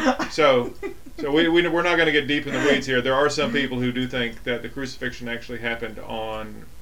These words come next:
Speaker 2: Thursday, um, instead of Friday,
Speaker 1: To better align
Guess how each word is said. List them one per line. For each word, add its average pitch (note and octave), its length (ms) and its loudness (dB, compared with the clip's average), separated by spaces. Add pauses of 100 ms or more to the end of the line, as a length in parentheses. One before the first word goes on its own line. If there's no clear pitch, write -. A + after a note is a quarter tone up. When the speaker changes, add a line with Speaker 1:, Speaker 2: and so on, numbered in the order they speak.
(300)
Speaker 2:
Thursday, C#3+ 760 -2 (500)
um, A2+ 240 -6
instead A#2 260 -4
of - 80 -8
Friday, A#2 680 0
Speaker 1:
To A2+ 60 -12
better G#2+ 260 -4
align G2+ 100 -6